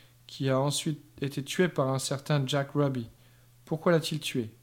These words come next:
Jack Ruby, un Israélien, a tué Lee Harvey Oswald, qui a tué Kennedy. Pourquoi cet, cet Israélien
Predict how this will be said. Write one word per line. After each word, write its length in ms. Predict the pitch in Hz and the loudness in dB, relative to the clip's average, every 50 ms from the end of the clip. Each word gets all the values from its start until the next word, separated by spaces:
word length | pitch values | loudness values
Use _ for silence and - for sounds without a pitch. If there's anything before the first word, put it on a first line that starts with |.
| - _ - _ _ - _ _ _ _ _ - 131 | -20 _ -20 _ _ -20 _ _ _ _ _ -6 6
Jack 300 | - 147 143 135 143 - | 8 8 8 8 6 4
Ruby, 360 | 151 151 147 143 160 175 180 | 4 4 6 6 4 4 6
un 140 | 170 156 151 | 6 6 6
Israélien, 760 | 143 135 - - 127 135 135 131 135 143 151 165 180 185 - - - - - - - - | 4 0 0 0 0 2 2 4 4 4 6 6 4 4 0 -4 -20 -20 -20 -16 -2 2
a 120 | 139 139 | 2 2
tué 240 | 139 - - 160 151 | 2 4 4 6 6
Lee 200 | 151 151 160 156 | 6 6 8 8
Harvey 440 | 151 147 143 139 139 143 143 139 139 | 8 8 8 6 2 2 2 2 2
Oswald, 440 | 139 135 - - 127 113 107 101 - - - - - - - - | 2 0 0 0 0 0 0 -2 -8 -18 -20 -20 -20 -20 -20 -14
qui 140 | - - 147 | 0 2 2
a 60 | 143 | 2
tué 240 | 143 - - 151 147 | 4 4 2 2 2
Kennedy. 440 | - - 147 143 131 113 110 107 - - - - - _ - - - - _ - - - - | 4 2 4 4 2 0 -2 -8 -12 -16 -20 -20 -20 _ -20 -20 -20 -20 _ -20 -20 -20 -10
Pourquoi 260 | - 135 - - 160 151 | -8 -8 0 2 2 2
cet, 320 | - - 135 - - - - - - - - | 2 0 -4 -6 -8 -18 -20 -20 -20 -20 -14
cet 320 | - - 131 - - - | -12 -8 -8 -8 -8 -8
Israélien 580 | - - - 131 135 123 123 139 156 175 185 | -8 -4 -2 0 0 2 2 2 2 2 0